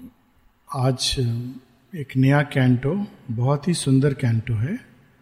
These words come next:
वो हम लोग प्रारंभ करेंगे। The World Soul,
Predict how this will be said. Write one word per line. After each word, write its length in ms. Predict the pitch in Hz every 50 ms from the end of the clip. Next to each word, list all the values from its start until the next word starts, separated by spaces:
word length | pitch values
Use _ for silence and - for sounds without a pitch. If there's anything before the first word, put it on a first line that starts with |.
| _ _ _ _ _ _ _ _ -
वो 80 | 139 127
हम 200 | 117 120 127 123
लोग 280 | 127 131 123 123 - - - - - _ _ _ _ _ _ _ -
प्रारंभ 400 | - - 135 123 123 123 131 123
करेंगे। 520 | 123 - 127 113 117 117 120 131 180 254 - - - - - - - _ _ _ _ _ _ _ _ _ _ _ _ _ _ _ _ _ _ _ _ _ _ _ _ _ - -
The 220 | 117 127 139 123
World 280 | 139 147 151 156 156 156
Soul, 320 | - - - 143 123 113